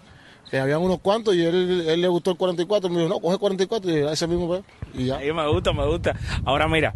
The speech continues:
Speaker 2: fíjate, elegiste el cuarenta y cuatro, nueva camiseta, el legado de Harold Chapman. Vimos hace unos meses, llega al Salón de la Fama Billy Warner, quien muchos consideran el mejor, bueno, por estadística, el mejor relevista zurdo de,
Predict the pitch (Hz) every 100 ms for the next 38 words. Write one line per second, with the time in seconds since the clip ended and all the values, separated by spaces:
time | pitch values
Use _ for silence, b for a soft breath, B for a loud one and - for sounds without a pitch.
0 | - - B - 139 135 113 107 - -
1 | 127 123 139 - 165 143 135 120 120 127
2 | 139 139 135 135 131 135 151 143 135 127
3 | 120 139 135 135 127 135 B B B B
4 | B - _ - 143 139 135 135 151 165
5 | 165 - 123 123 135 131 131 135 117 113
6 | 110 110 117 143 160 165 - - - -
7 | 123 - 147 131 - 135 143 139 139 -
8 | 180 - B B B - 131 143 139 127
9 | 127 135 123 - 135 123 123 135 127 135
10 | 123 110 104 b b b 120 120 127 -
11 | 139 131 123 127 135 139 127 120 120 143
12 | 139 165 120 120 - 123 147 175 139 123
13 | 123 139 143 127 131 127 131 131 131 117